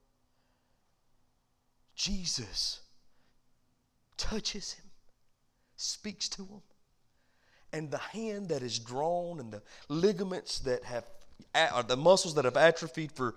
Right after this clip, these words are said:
years upon years, and the ligaments that seem to be locked up all of a sudden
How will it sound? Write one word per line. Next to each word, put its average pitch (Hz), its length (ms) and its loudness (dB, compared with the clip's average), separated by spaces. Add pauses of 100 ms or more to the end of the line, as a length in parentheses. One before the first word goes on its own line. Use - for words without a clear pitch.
(420)
years 185 460 6
upon 175 420 2
years, 180 440 0
and 113 180 -6 (160)
the 160 80 4
ligaments 185 520 6
that 147 160 0
seem 202 280 0
to 165 60 -8
be 175 140 -4
locked 175 340 4
up 180 180 2
all 175 160 -2
of 170 80 -8
a 147 60 -8
sudden 165 420 -8